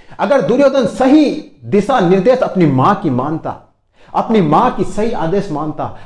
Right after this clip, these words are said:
अपनी मां की आज्ञा सही मानकर सही कार्य करता, तो क्या दुर्योधन की मौत हो पाती?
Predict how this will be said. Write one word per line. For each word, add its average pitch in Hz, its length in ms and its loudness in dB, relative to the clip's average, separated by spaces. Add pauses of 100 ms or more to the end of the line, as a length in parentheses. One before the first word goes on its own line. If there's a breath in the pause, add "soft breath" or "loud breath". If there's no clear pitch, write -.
अपनी 190 240 0
मां 139 260 -2
की - 300 -10
आज्ञा 151 320 -4
सही 175 400 -2
मानकर 139 440 -6
सही 185 320 -6
कार्य - 260 -2
करता, 123 300 -8
तो - 140 -10
क्या 269 280 0
दुर्योधन 254 460 2
की 226 80 4
मौत 208 320 4
हो 262 140 2
पाती? 285 640 0